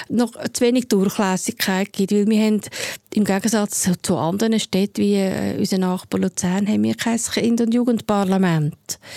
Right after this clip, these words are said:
Und auch in der Verwaltung, jetzt rein auf die Stadt Zug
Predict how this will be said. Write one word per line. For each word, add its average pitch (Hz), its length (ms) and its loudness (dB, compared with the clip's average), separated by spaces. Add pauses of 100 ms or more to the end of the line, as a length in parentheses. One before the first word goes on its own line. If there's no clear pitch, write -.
(180)
Und 247 220 2
auch 240 180 2
in 269 100 4
der 262 100 0
Verwaltung, 247 680 2
jetzt 247 260 0 (260)
rein 254 420 2
auf 254 100 -2
die - 80 -8
Stadt 240 280 -2
Zug - 440 -2